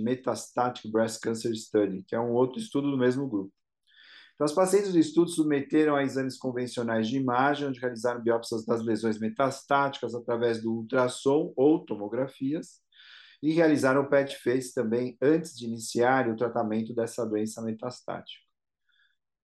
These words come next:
O pet fez é um exame que dura cerca de cinquenta a setenta minutos após a injeção do contraste.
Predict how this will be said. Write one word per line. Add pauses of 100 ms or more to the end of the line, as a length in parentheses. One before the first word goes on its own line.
(140)
O
pet
fez
é
um
exame
que
dura
cerca
de
cinquenta
a
setenta
minutos
após
a
injeção
do
contraste.